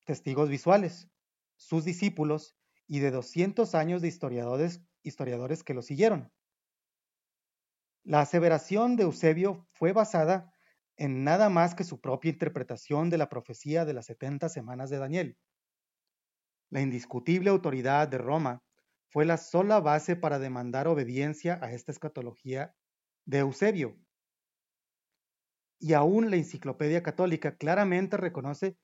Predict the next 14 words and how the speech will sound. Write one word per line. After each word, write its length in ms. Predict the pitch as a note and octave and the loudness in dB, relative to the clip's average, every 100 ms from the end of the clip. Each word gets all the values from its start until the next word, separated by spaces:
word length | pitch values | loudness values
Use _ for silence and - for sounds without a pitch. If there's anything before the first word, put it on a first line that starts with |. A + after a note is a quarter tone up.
| _ _ - | _ _ -4
que 80 | D3 | -2
Eusebio 460 | C3 - D#3+ G3 | 0 0 0 0
fue 240 | F3+ E3+ F3 | 0 2 2
el 120 | F#3+ | 2
único 480 | F3+ G3+ A#3 - A3 | 2 2 2 0 0
progenitor 840 | E3 C3+ C3+ B2 - D#3+ G#3 G3+ _ _ _ _ | -2 -4 -6 -8 -4 -2 0 -4 _ _ _ _
de 280 | D#3 F3 - | -6 -6 -2
esta 600 | D3+ E3+ F3 F#3+ F#3 F3 | 0 0 0 0 0 -2
pontificación. 960 | E3 F3 F3 F3 F3 E3+ G3 G3+ E3 - _ _ _ _ _ _ _ _ _ _ _ _ _ _ _ _ _ _ | -2 -2 -2 -6 -4 -2 0 0 -2 -8 _ _ _ _ _ _ _ _ _ _ _ _ _ _ _ _ _ _
Uno 320 | - A#3 A#3+ | 0 4 4
puede 240 | F3 F#3+ G3+ | 2 2 2
determinar 720 | F#3+ F3 C#3 B2+ C#3 E3+ F3 | 0 0 -2 -2 0 0 0
cualquier 360 | C#3 - D#3+ | -4 0 -2
cosa 460 | - D#3 D#3 F#3+ | 0 -2 0 -4